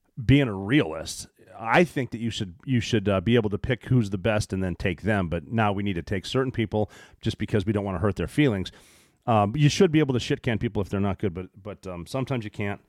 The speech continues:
But, but the people who are there, I mentioned the intel people, I mentioned, like, the, the supply guys, the, the yeomen, the people who stay on base. Um, it's, it is important to let them know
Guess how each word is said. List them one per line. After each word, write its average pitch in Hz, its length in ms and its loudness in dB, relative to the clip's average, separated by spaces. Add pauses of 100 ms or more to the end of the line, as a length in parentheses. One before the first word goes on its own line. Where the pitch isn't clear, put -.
(300)
But, 143 260 0
but 143 200 4
the 151 80 2
people 208 340 4
who 170 160 2
are 139 200 2
there, 98 180 -2
I 104 60 -4
mentioned 120 320 -4
the 113 120 -2
intel 123 280 0
people, 117 340 2
I 127 120 2
mentioned, 139 360 0
like, 117 180 -2
the, 98 180 -8 (140)
the 110 140 -6
supply 143 360 2
guys, 127 240 -2
the, 107 160 -4
the 107 180 -4
yeomen, 117 400 2
the 101 60 -2
people 117 320 -2
who 107 60 -2
stay 113 200 -2
on 113 180 2
base. 107 300 2 (560)
Um, 117 340 -2 (120)
it's, 165 320 2
it 175 140 6
is 196 140 2
important 196 400 -6
to - 60 -4
let 156 180 0
them 139 180 0
know 139 460 2